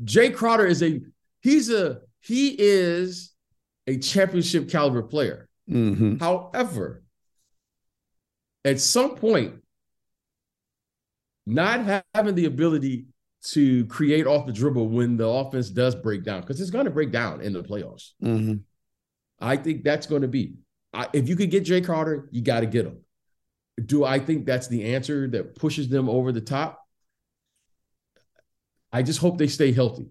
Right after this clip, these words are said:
Speaker 2: Yeah.
Speaker 1: because their margin of error with injury, especially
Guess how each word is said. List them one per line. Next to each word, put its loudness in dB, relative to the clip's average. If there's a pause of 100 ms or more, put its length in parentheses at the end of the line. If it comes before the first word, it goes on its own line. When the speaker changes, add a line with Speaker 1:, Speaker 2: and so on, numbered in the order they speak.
(100)
Speaker 2:
Yeah. 4
Speaker 1:
because 0
their 4
margin 2
of -2
error -2 (1200)
with -2
injury, 2
especially -2